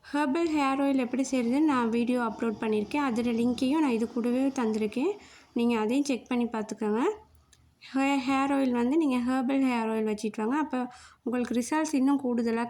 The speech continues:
கிடைக்கும். நீங்களும் இந்த மாதிரி சீயக்காய் பொடி வந்து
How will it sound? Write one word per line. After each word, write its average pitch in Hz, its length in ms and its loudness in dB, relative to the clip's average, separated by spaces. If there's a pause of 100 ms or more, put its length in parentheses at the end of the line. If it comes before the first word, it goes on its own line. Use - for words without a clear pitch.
கிடைக்கும். 214 400 -2 (4000)
நீங்களும் 294 360 4
இந்த 269 120 4 (100)
மாதிரி 262 280 0 (520)
சீயக்காய் 269 460 0
பொடி 226 180 0 (100)
வந்து 269 160 2